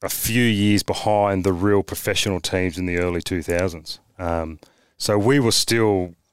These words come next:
probably in the, you know, and Ge-, and Geelong were very much like North Melbourne through those nineties. They were a party.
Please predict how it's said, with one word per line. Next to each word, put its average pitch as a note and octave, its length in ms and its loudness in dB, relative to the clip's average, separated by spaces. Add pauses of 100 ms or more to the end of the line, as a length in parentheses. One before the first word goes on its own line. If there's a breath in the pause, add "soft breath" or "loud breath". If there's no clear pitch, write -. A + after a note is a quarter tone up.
(440)
probably F#2+ 320 0
in F#2+ 100 2
the, E2+ 320 0
you A2+ 100 -6
know, G2+ 100 0
and G#2+ 100 0
Ge-, G#2+ 80 2
and C#3 240 2
Geelong C3 280 2
were D#3+ 100 4
very B2 280 2
much A#2 260 0
like G2+ 220 0
North G2 240 0
Melbourne F2+ 380 -4 (240)
through F#2+ 200 -2
those F2+ 200 0
nineties. F2 340 0
They G2 140 0
were F#2+ 140 2
a F2 60 -2 (200)
party. F#2 460 -4